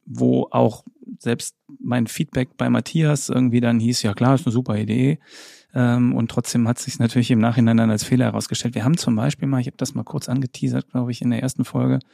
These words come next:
ähm, eine Salatbar besessen, weil wir, ja, in unserem unternehmerischen Mut, den wir so haben, gedacht haben, „Na ja, wir sind Unternehmer und wer Unternehmer ist, der unternimmt was und der kann eigentlich alles und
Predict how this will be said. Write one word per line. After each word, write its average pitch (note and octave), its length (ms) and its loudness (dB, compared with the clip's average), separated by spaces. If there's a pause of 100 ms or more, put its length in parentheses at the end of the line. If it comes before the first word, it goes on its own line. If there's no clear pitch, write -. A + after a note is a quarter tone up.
(600)
ähm, B2+ 260 4
eine A#2+ 220 4
Salatbar G#2+ 720 -2
besessen, G#2 540 -6 (460)
weil B2 320 2
wir, B2 440 4 (720)
ja, C3 260 2
in A2+ 180 0
unserem A#2+ 500 2 (1080)
unternehmerischen C#3 880 6
Mut, A#2+ 340 4
den D3+ 140 4
wir C#3+ 80 6
so C#3+ 120 4
haben, D3 240 6
gedacht C3 320 2
haben, B2 160 6
„Na G#2 100 2
ja, A2+ 260 2
wir G#2 80 -8
sind A2+ 180 2
Unternehmer B2 840 2
und G2+ 640 -4
wer A#2 120 0
Unternehmer A#2 560 0
ist, - 280 -6
der A#2 60 -2
unternimmt A#2 420 0
was C3+ 180 2
und A#2 100 -2
der A2 80 -4
kann A#2 220 -2
eigentlich A2 340 -2
alles C#3+ 440 0
und A2+ 340 -2